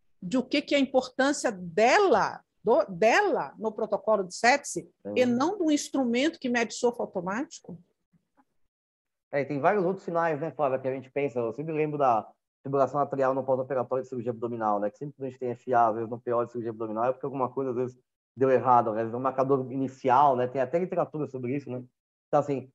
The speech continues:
Speaker 2: isso que você falou é uma coisa que o Thiago colocou no chat, que é importante, né? Que é você ter, criar uma cultura de suspeitar de sepsis e correr atrás de,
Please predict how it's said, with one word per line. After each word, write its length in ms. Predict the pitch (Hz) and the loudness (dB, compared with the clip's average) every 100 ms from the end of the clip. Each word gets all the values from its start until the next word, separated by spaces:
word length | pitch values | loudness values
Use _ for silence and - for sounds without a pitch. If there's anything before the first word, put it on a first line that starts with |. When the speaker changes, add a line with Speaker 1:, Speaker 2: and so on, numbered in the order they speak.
| _ | _
Speaker 2:
isso 160 | 135 - | -6 -2
que 60 | |
você 100 | 170 | -4
falou 240 | 160 139 160 | 2 2 2
é 20 | |
uma 120 | 165 | 0
coisa 160 | 156 147 | -2 -4
que 100 | 135 | -4
o 20 | |
Thiago 260 | - 139 131 | 2 4 4
colocou 280 | 135 131 | 0 -2
no 100 | 127 | -4
chat, 260 | 123 139 131 | 0 0 0
que 80 | 127 | -2
é 40 | |
importante, 580 | 127 127 104 139 156 143 | -2 -4 0 2 2 0
né? 100 | 113 | -4
Que 100 | 113 | -4
é 20 | |
você 280 | 110 113 131 | -4 -4 -6
ter, 520 | 127 131 131 120 104 _ _ _ | -2 0 2 2 -2 _ _ _
criar 300 | 131 131 156 | 2 6 6
uma 120 | 160 | 2
cultura 360 | - 127 139 135 | -2 -8 -8 -12
de 80 | |
suspeitar 640 | - 127 - 127 - 135 139 | -12 -12 -6 -4 2 2 2
de 100 | 123 | -4
sepsis 460 | - 127 139 139 | -2 0 0 -2
e 60 | 131 | -12
correr 340 | - 120 143 | -6 -2 2
atrás 500 | 135 - 123 123 123 | 2 2 4 4 2
de, 300 | 110 117 110 | -2 -6 -8